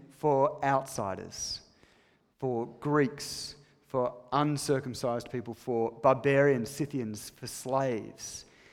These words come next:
Uh, in other words, Paul is saying Israel is being replaced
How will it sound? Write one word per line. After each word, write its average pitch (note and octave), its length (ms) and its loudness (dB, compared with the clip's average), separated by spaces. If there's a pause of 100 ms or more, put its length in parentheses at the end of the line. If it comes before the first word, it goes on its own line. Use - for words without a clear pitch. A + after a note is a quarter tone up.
(340)
Uh, A#2+ 260 0 (160)
in D#3 180 0
other F3 200 6
words, C#3+ 480 6 (360)
Paul F3 240 2
is C#3 100 2
saying C3+ 440 -2
Israel C3+ 720 0 (420)
is C#3 100 -4
being C#3+ 260 0
replaced - 880 -2